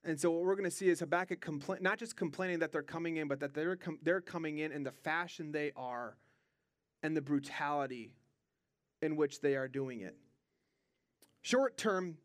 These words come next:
this complaint makes sense, but long term, we have to remember how Israel got here in the first place. And so,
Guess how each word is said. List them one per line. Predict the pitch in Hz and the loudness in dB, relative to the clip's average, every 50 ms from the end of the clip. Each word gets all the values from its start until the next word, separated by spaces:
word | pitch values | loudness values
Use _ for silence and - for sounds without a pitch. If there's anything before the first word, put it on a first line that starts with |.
| _ _ - | _ _ 6
this | 190 190 | 6 6
complaint | - - 214 185 175 - 220 214 208 202 - 185 | 6 0 -2 -2 -2 -2 -2 0 0 -2 0 2
makes | 190 185 175 - - | 2 2 2 -2 -2
sense, | - 208 185 175 165 - | 0 2 2 2 0 0
but | - 196 190 170 | 2 2 4 4
long | 175 170 214 247 262 269 277 269 233 | 4 2 4 4 4 2 2 0 -2
term, | - - 269 262 247 | 0 0 0 2 2
we | 233 202 | 2 0
have | - - 247 247 262 247 - | 2 2 2 2 2 0 -2
to | - 262 | -4 -2
remember | 254 240 220 208 208 208 208 202 208 214 208 - - - - _ | 0 2 2 2 2 4 6 6 6 6 6 2 -2 -12 -20 _
how | - - 202 208 226 226 233 233 233 - - - | 0 0 2 4 4 4 4 4 2 2 6 10
Israel | 196 208 214 185 175 208 214 208 196 | 10 10 10 6 4 4 4 4 4
got | 175 151 180 185 196 - - | 4 4 4 4 4 2 0
here | 143 190 190 185 190 | 2 4 4 4 4
in | 196 180 170 175 175 170 165 156 147 | 4 2 2 2 2 0 -2 0 -2
the | 165 156 | -2 -2
first | 165 - 175 170 156 - - - | 4 6 6 6 6 4 -4 -4
place. | - 143 127 113 107 - - - - - _ _ _ _ _ _ _ _ _ _ _ _ _ _ _ _ _ _ _ _ _ _ _ _ _ _ _ _ _ _ _ _ _ _ _ _ _ _ _ _ _ _ _ _ _ _ _ _ _ - | -2 0 0 -2 -4 -8 -10 -12 -12 -14 _ _ _ _ _ _ _ _ _ _ _ _ _ _ _ _ _ _ _ _ _ _ _ _ _ _ _ _ _ _ _ _ _ _ _ _ _ _ _ _ _ _ _ _ _ _ _ _ _ 0
And | 185 190 185 | 2 2 4
so, | - 240 226 220 214 202 190 | 6 8 8 8 8 6 4